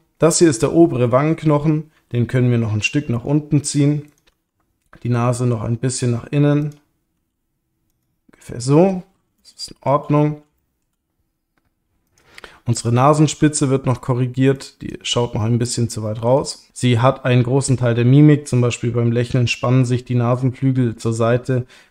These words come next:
und das kann definitiv damit beeinflusst werden. Hier könnt ihr der Kontur eurer Lippe folgen. Schaut, dass die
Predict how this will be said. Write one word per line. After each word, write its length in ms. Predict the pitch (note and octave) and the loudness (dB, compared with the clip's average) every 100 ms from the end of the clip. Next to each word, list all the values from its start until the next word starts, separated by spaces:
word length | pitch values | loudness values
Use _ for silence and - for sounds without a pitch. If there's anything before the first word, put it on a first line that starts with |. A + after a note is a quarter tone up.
| _ | _
und 460 | B2+ A#2+ A#2 - | 2 4 2 -2
das 340 | A2+ A2 - - | -2 0 -2 -8
kann 300 | - A2+ A2 | -6 -4 -2
definitiv 580 | A2+ - A#2 A2 A2+ - | -4 -6 -6 -6 -10 -12
damit 300 | - A#2+ - | -8 -8 -8
beeinflusst 540 | - C3+ C3 C#3+ - | -4 -4 0 -2 0
werden. 380 | C#3 C#3 D3 D3 _ _ _ _ _ - | 0 2 0 -4 _ _ _ _ _ 0
Hier 120 | D3+ | 2
könnt 180 | D3+ E3+ | 4 4
ihr 80 | D3+ | 4
der 160 | C#3 | 2
Kontur 460 | C3+ C3+ A#2+ E3 D#3+ | 2 0 2 0 0
eurer 260 | C3+ A#2+ B2+ | 0 0 0
Lippe 320 | C3+ C#3 B2 | 0 -2 -6
folgen. 480 | - C3 D3+ G3+ G#3 _ _ _ _ _ _ _ _ _ _ _ _ _ _ _ _ _ _ _ _ _ _ _ _ _ _ _ _ _ _ _ _ _ _ _ _ _ _ _ _ _ _ _ _ _ _ _ _ - - | 0 0 0 -4 -10 _ _ _ _ _ _ _ _ _ _ _ _ _ _ _ _ _ _ _ _ _ _ _ _ _ _ _ _ _ _ _ _ _ _ _ _ _ _ _ _ _ _ _ _ _ _ _ _ -20 -20
Schaut, 280 | - B2+ B2+ | -4 -2 0
dass 140 | A#2 | -4
die 220 | - B2 | -6 -8